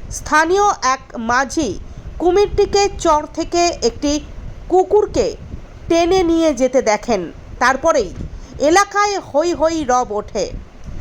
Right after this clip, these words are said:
স্থানীয়দের দাবি, বাঁশবেড়িয়ায় দেখতে পাওয়া সেই কুমিরটি চুঁচুড়ায় চলে এসেছে।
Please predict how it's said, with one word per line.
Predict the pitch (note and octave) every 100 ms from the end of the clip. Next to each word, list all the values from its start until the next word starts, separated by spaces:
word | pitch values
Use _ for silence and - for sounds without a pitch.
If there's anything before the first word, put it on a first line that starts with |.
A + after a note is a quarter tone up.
| - -
স্থানীয়দের | - C#4 D4+ E4+ F4 F4 D4+
দাবি, | C4 C4 D#4+ F#4 F#4 - -
বাঁশবেড়িয়ায় | G3 C4 D#4+ D#4 C#4 F#4 F#4+ F#4+ F#4 - - -
দেখতে | C4+ C#4 D#4+
পাওয়া | D#4+ D#4 D#4+
সেই | D#4+ - C4+
কুমিরটি | C4+ D4 C#4+ E4 - C#4+ D#3+ - - - - -
চুঁচুড়ায় | E4 D#4 F4 D#4 C#4+
চলে | C#4 A#3+ A3
এসেছে। | G#3 A#3 -